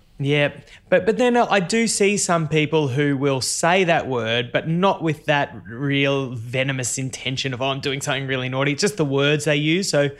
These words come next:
I think the words are really important, but I think it's i-, important that we just check in with ourselves and find, you know, what is,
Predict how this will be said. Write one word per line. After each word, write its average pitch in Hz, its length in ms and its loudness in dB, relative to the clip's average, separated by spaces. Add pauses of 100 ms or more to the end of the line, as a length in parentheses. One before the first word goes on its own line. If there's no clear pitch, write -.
(340)
I 165 60 -2
think 247 140 2
the 262 80 4
words 165 420 4
are 147 60 2
really 139 280 2
important, 117 560 -4 (320)
but 120 80 -2
I 123 80 0
think 139 200 -2
it's - 180 -4
i-, - 40 -12
important 131 600 -2
that 113 60 -6
we 127 100 -6
just - 220 -6
check - 380 -4
in 123 140 -4
with 120 140 -6
ourselves 110 520 0
and 110 140 -8
find, 113 400 -4
you 110 60 -2
know, 110 140 -2
what 127 420 0
is, 120 360 -4